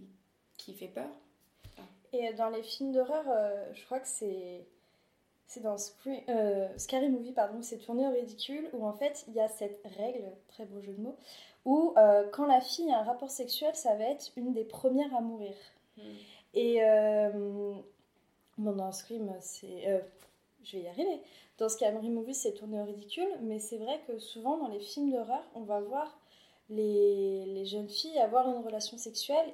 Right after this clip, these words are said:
Speaker 2: et, euh, quelques minutes après, euh,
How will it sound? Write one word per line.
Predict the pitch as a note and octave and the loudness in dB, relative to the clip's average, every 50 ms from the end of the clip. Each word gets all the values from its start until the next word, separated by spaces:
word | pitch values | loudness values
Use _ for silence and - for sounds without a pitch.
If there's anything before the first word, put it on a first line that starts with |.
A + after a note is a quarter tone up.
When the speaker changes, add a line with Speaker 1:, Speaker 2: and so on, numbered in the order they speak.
| - - | -10 -4
Speaker 2:
et, | A#3 B3 C4 C#4+ C#4+ C#4+ A#3+ | 0 0 0 0 0 -2 0
euh, | G#3 G3 G3 F#3+ F#3+ G3 G3 | 0 0 0 -2 -4 -6 -8
quelques | - B3 A#3 A#3+ - - B3 A#3 A3+ A3 G#3+ G#3 G3+ G3 G3 G3 F#3+ F#3+ G3 | -12 -14 -14 -12 -8 -4 -2 -2 -2 -2 -2 -2 -4 -4 -6 -8 -8 -8 -6
minutes | G#3 A#3 B3+ C4 C4 C4 B3 | -4 0 0 0 0 -2 -4
après, | G#3+ - - - C4+ D#4+ E4 - - - - - - - _ _ - | -6 -6 -6 -6 -8 -8 -8 -12 -20 -20 -20 -20 -20 -20 _ _ -2
euh, | G#3+ G#3 G3+ G3+ G3 G3 F#3+ F#3+ F#3+ F#3 F#3 F#3 | 0 2 2 2 2 2 2 0 0 -2 -4 -6